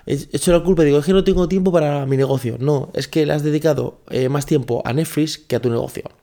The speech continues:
Eh, una de las cosas que tienen los teléfonos móviles de ahora es que te pueden limitar el control del tiempo. Por ejemplo, iPhone tiene una cosa que es control de tiempo y Android también la tiene, ¿vale?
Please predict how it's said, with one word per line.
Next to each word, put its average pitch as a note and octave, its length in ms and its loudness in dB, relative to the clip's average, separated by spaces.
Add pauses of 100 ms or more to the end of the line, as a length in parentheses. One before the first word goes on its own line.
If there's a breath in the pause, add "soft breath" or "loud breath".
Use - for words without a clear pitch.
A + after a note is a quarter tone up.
(720 loud breath)
Eh, C#3+ 360 8
una F3+ 240 4
de G3+ 80 2
las G3+ 80 0
cosas G3 240 0
que E3 120 0
tienen E3 140 2
los D#3+ 100 -2
teléfonos D3 340 0
móviles D3 380 2
de D3 80 6
ahora D3 220 2
es - 140 -4
que D3 120 0
te C#3 100 0
pueden D3+ 260 4
limitar C3+ 540 0
el A#2+ 300 0
control A#2 320 0
del A2+ 140 0
tiempo. - 440 0 (720)
Por - 140 -6
ejemplo, B2+ 260 2
iPhone B2 260 2
tiene C3 140 0
una C3 80 0
cosa C3 220 0
que B2 80 0
es A2+ 60 -4
control C3 260 0
de C3 80 0
tiempo D#3+ 280 2
y D#3 80 4
Android A2+ 280 0
también A2+ 220 0
la A2+ 40 0
tiene, D#3 260 2
¿vale? D#3+ 280 0